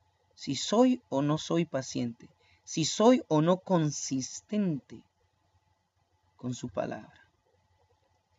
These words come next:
Ahora ustedes juzguen, los que estuvieron a tiempo en el programa.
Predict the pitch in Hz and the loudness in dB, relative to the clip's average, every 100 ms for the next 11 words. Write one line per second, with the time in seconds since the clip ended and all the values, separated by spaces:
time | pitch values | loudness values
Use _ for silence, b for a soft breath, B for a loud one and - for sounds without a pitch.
0 | _ _ _ _ - 123 147 143 151 151 | _ _ _ _ -2 2 2 2 0 0
1 | - 277 254 160 117 117 123 - 120 120 | 0 0 2 2 0 -2 -8 -8 -6 0
2 | 135 160 147 123 214 254 208 - - - | 4 4 4 6 10 12 10 0 -12 -16
3 | _ _ - 135 127 - 120 110 101 | _ _ -6 -2 -2 -2 -4 -4 -8